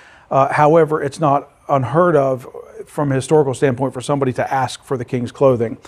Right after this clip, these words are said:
So let's look at verse nine as we continue to build here. "And let this apparel and horse be delivered to the hand of the king's most noble prince,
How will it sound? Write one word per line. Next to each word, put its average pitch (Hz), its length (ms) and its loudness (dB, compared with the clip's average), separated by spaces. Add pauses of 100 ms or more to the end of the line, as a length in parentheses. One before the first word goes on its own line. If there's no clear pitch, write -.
(420)
So - 120 2
let's 214 200 6
look 185 100 2
at 185 80 0
verse 156 300 -2
nine 160 240 0
as 123 100 -8
we 131 100 -8
continue 139 380 -6
to 131 60 -6
build 135 300 -4
here. 117 180 -10
"And 147 280 -4
let 240 280 0
this 208 180 0
apparel 143 640 2
and 143 160 -2
horse 175 320 2
be 160 160 -2
delivered 156 380 2
to 185 80 -2
the 156 100 -2
hand 143 220 2
of 135 60 0
the 139 80 -4
king's 156 280 -6
most 147 280 0 (340)
noble 202 400 6
prince, 120 460 -10